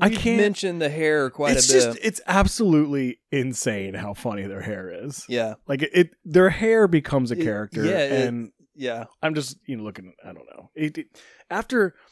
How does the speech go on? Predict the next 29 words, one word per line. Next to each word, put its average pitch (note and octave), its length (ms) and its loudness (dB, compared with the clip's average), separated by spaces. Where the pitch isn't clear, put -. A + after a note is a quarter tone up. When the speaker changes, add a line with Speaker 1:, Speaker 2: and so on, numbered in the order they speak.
Speaker 1:
Earn D#3+ 260 0
gets D#3 200 -2
the C#3+ 100 -4
second D3 340 -2
strike C3+ 380 -2
in C#3 100 -2
the A#2 80 -4
showdown, D3 460 0
he D3 140 -2
becomes, F#3 420 -4
like, F3+ 160 -4
a D3 40 2
wild A#2 680 -2
beast. F#2+ 500 -12
Like, A#2+ 140 -6
he C3+ 100 -8
just C#3+ 240 -6
Speaker 2:
Oh C#3 40 0
Speaker 1:
looks C#3+ 280 4
Speaker 2:
my D3+ 80 0
Speaker 1:
like, G3 140 4
Speaker 2:
God. D3+ 220 0
Speaker 1:
<laughs> - 40 -6
he F#3 80 -4
just G3 240 0
looks A3+ 260 2
like A3 220 6
a F#3+ 60 4
wild D3+ 600 -2